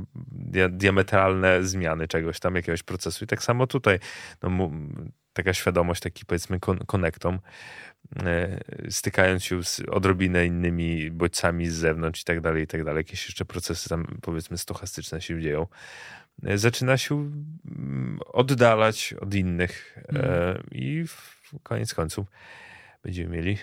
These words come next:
Speaker 1: osobne jakieś byty. E, wy-
Speaker 2: Pytałem cię o te chipy, bo dostrzegam jeszcze jedno takie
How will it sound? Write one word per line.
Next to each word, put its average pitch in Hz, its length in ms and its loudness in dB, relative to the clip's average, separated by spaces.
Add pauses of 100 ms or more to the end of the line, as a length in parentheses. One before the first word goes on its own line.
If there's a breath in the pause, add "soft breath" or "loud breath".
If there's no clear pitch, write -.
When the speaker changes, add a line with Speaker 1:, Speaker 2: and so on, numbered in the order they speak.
(120)
Speaker 1:
osobne 113 440 0 (360 soft breath)
jakieś 87 340 -12
byty. 87 360 -2 (800 loud breath)
E, - 40 -10
wy- - 60 -8
Speaker 2:
Pytałem 165 340 4
cię 147 140 -2
o 139 40 -4
te 135 120 -4
chipy, 120 480 0
bo 123 100 -4
dostrzegam 127 420 -4
jeszcze 127 240 -2
jedno 123 280 -2
takie 117 420 -2